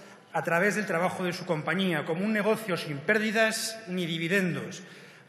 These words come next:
abocado enteramente a alcanzar un objetivo social. A partir de ahí, y dada la transversalidad necesaria en este ámbito,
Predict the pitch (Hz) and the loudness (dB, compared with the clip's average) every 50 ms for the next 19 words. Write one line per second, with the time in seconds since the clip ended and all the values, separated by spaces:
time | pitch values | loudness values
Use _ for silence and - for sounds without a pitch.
0 | - 147 151 175 175 175 220 220 233 220 208 - 220 202 202 185 190 196 202 180 | -2 2 4 4 6 6 6 6 6 4 4 4 6 6 6 6 4 2 0 2
1 | 202 196 180 165 165 156 151 - - 180 175 175 180 185 - - 175 170 180 180 | 2 2 2 4 2 0 0 0 2 4 4 4 4 0 -4 -4 0 0 0 0
2 | 165 - 165 156 185 165 160 151 - 143 - - - 147 120 - - - - - | 0 -2 -4 -2 0 0 0 0 0 -2 -4 -2 -2 -2 -2 -2 -6 -12 -14 -16
3 | - - - - - - - - - - - - - - - - - 160 - - | -18 -20 -20 -20 -20 -20 -20 -20 -20 -20 -20 -20 -20 -20 -10 -2 0 0 2 2
4 | 185 180 180 - 240 254 240 247 220 190 202 208 202 180 - - - - - - | 2 0 2 0 0 2 2 4 4 4 4 4 2 -2 -4 -8 -10 -14 -16 -18
5 | - - - - - - 185 170 151 208 208 240 233 233 233 226 220 202 175 - | -20 -20 -20 -20 -14 -10 -6 0 2 4 4 6 4 4 4 4 4 4 4 4
6 | 190 175 - - 190 185 185 208 214 220 214 - 180 160 - 214 208 202 185 180 | 2 2 4 2 2 4 4 4 4 4 2 2 0 2 4 4 4 6 4 4
7 | 190 190 190 - - 170 196 208 208 202 214 - - 220 226 233 226 | 4 2 0 2 2 2 2 4 2 0 -2 0 0 2 2 0 -2